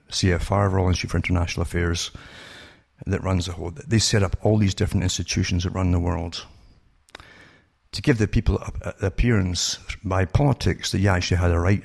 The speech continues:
about things, but in reality, the organizations above politics really run it all.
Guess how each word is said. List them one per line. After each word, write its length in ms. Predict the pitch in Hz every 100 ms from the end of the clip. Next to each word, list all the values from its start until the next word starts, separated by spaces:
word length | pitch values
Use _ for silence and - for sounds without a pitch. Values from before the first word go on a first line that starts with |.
| 101 -
about 240 | - 85
things, 440 | - 90 85 92 - - - -
but 100 | -
in 120 | 95 90
reality, 640 | 87 92 90 - 90 90 -
the 60 |
organizations 680 | 95 90 90 87 90 - 85
above 300 | 87 123 131
politics 520 | 120 107 - - - -
really 240 | 90 90
run 200 | 87 90
it 100 | 87
all. 200 | 82 82